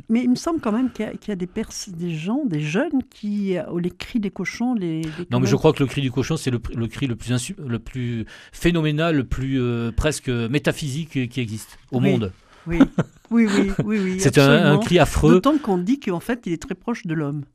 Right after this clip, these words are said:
Speaker 2: <laughs> En
Speaker 1: On le
Speaker 2: plus.
Speaker 1: sait maintenant, hein, on le, on
Speaker 2: C'est
Speaker 1: le
Speaker 2: un hurlement, en fait, il y a, il y a une nuance dans le cri du cochon, c'est le cri de la peur, parce qu'il sent qu'on va lui faire du mal.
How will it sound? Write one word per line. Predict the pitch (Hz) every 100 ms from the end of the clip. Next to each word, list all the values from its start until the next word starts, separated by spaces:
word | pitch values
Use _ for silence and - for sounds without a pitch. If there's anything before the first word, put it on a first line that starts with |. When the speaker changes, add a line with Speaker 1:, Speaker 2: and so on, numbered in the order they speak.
| _
Speaker 2:
<laughs> | - -
En | 135 196
Speaker 1:
On |
le | 165
Speaker 2:
plus. |
Speaker 1:
sait | 135 294
maintenant, | 240 165 175 277 170
hein, | 156 185
on | 170 156
le, | 165
on |
Speaker 2:
C'est | 156 156
Speaker 1:
le | 156
Speaker 2:
un | 247
hurlement, | 196 175 190 208 175
en |
fait, | 139 208 214
il | 143
y | 131
a, | 135 156
il |
y | 131
a |
une | 139
nuance | 143 165 170 120
dans | 123
le | 123
cri | 120 139
du | 127
cochon, | 123 120 156 175
c'est | -
le | 120 123
cri | -
de | 143
la | 120
peur, | - 175 185 -
parce | - 104
qu'il | 131
sent | - 180 143
qu'on | 127 120
va | 127
lui | 120
faire | -
du | 117
mal. | 113 135